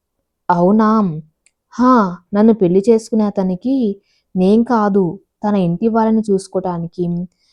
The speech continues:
ఒక పని మనిషి కావాలి. అందుకే నన్ను పైసా కట్నం లేకుండా పెళ్లి చేసుకుని, పైసా జీతం లేని పని మనిషిగా తన ఇంటికి తీసుకొని పోవాలనుకున్నాడు.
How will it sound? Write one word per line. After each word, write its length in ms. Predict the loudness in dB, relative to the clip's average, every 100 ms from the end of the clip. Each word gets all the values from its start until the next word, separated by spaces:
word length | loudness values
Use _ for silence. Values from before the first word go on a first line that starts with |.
| _ -4
ఒక 160 | -2
పని 260 | 0 -2 -2
మనిషి 320 | -2 -2 -4
కావాలి. 520 | -4 -4 -2 -2 -2 -4 -8 _ _ _ _ _ _
అందుకే 500 | 0 2 2 0 -2 -2 -6 _ _ _
నన్ను 180 | 2 2
పైసా 380 | 2 0 0 -6
కట్నం 360 | -8 -8 -4 0
లేకుండా 480 | 0 0 -2 -2 -2 -2 -4 -10 _
పెళ్లి 260 | -4 -2 0 -2
చేసుకుని, 440 | -4 -4 -4 -2 -2 -6 -10 _ _ _
పైసా 380 | 2 2 2 0 0
జీతం 400 | -2 -4 -2 -2 0
లేని 280 | 2 0 -2
పని 240 | -4 -4
మనిషిగా 540 | -4 -6 -8 -8 -6 -6 -8 _ _ _ _
తన 120 | 0 2
ఇంటికి 320 | 0 -2 -2
తీసుకొని 380 | -4 -2 -6 -4
పోవాలనుకున్నాడు. 840 | -2 -2 -2 -4 -4 -2 -2